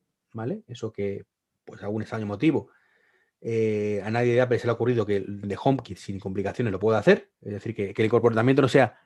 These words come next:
encender o sea apagar, sino sea on-off, según como esté. Eh,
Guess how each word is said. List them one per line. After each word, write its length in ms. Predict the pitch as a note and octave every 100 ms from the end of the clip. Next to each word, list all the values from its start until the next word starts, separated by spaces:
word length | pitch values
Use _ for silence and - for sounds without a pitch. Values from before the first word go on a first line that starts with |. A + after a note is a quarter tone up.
| -
encender 440 | B2 C3 C#3+ C#3 -
o 80 |
sea 120 | A#2+ B2+
apagar, 300 | C3 E3+ A3
sino 200 | B2+ G2+
sea 300 | C#3 C#3 -
on-off, 440 | C#3 C3+ F3 - _ _
según 240 | - A2+
como 180 | G#2+ A#2+
esté. 300 | A2+ A#3+ C#4 _ _ _ _ _ _ _
Eh, 420 | - F#2 F#2+ -